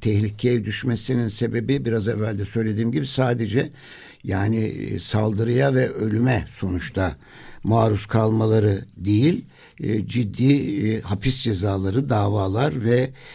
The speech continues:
e, avukatlık faaliyetlerinin engellenmesi. Ankara Barosu da yine bir görüntülü, e, bu,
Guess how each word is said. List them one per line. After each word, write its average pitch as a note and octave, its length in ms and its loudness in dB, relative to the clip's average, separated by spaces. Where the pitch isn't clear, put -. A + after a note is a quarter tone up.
e, G#2+ 240 0
avukatlık G2+ 520 -2
faaliyetlerinin G2 840 2
engellenmesi. A2+ 1000 2
Ankara D3 460 4
Barosu B2+ 420 4
da E3+ 220 4
yine A#2+ 320 4
bir A2+ 200 4
görüntülü, A2+ 960 6
e, - 500 -6
bu, F#2 340 -4